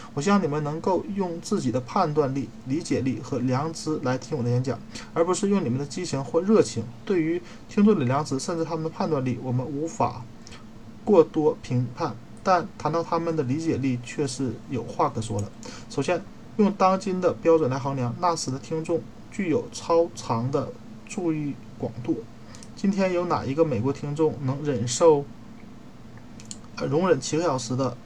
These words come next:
演讲，或者五个小时，至，甚至三个小时，尤其是在没有任何图片的情况下？其次，那些的，那时的听众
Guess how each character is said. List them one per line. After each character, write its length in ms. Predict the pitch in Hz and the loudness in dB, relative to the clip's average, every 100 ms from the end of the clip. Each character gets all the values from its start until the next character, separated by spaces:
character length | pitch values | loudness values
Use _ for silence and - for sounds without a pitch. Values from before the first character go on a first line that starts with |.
| - - - - | -18 -16 -16 -6
演 160 | 135 143 | -2 0
讲， 180 | - - - - - | -2 -4 -14 -16 -6
或 80 | - | 0
者 80 | 190 | 2
五 140 | 175 | 4
个 100 | 127 | 4
小 140 | 170 123 | 4 2
时， 140 | - 104 - - | 0 -6 -8 -4
至， 340 | - 185 147 | 2 4 2
甚 220 | - 185 | 0 -4
至 180 | 175 190 | -2 -4
三 200 | - 135 | -2 -2
个 40 | 165 | 0
小 120 | 127 | -2
时， 160 | 117 110 | -4 -6
尤 180 | - 160 | 0 0
其 360 | 180 - 131 147 | 0 -2 -2 -2
是 240 | - 156 | 0 0
在 240 | 151 151 143 - - - | 2 2 0 -12 -12 2
没 80 | 170 | 4
有 100 | 151 | 6
任 180 | 196 | 6
何 120 | 160 156 | 8 6
图 200 | - 131 | 4 -2
片 140 | 196 | 0
的 80 | 160 | 0
情 100 | 123 | 0
况 140 | 123 | 0
下？ 160 | 135 123 - - - - - | 0 -4 -8 -16 -18 -18 -12
其 180 | - 147 | -6 -4
次， 240 | - 202 - - - - | 0 -2 -2 -12 -14 -6
那 240 | - 214 190 | 4 6 6
些 180 | - 175 | 2 4
的， 140 | 165 - - - | 4 2 -8 2
那 140 | 208 | 4
时 140 | 196 147 | 4 2
的 80 | |
听 300 | 156 - 170 | 2 0 -4
众 180 | 175 185 | -2 -4